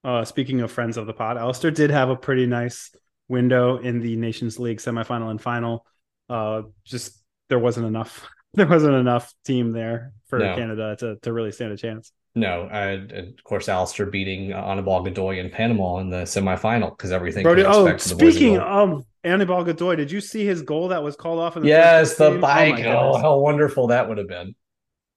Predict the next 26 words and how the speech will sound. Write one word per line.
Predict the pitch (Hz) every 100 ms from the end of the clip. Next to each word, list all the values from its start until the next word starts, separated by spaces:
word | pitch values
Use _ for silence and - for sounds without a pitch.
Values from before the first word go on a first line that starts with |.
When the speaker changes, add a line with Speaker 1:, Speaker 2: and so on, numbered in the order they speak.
| -
Speaker 1:
Shout, | 165 165 151 151
shouts | 165 160 156
to | 127
Anibal, | 127 120 113 113 -
another | 147 143 143
friend | 147 135
of | 127
the |
pod, | 127 127 120
even | 120
though | 127
he | 117
hasn't | 113 113 101
come | 113
on | 110
it | 101
yet. | - -
Speaker 2:
Alistair | 151 226 - 220
doesn't | 165 135 131
often, | 113 - 110 92
or |
sorry, | 101 98 87 131
Anibal | 175 156 123
doesn't | 117 113 113
often | 101 98 104 95
score | - 92 90 90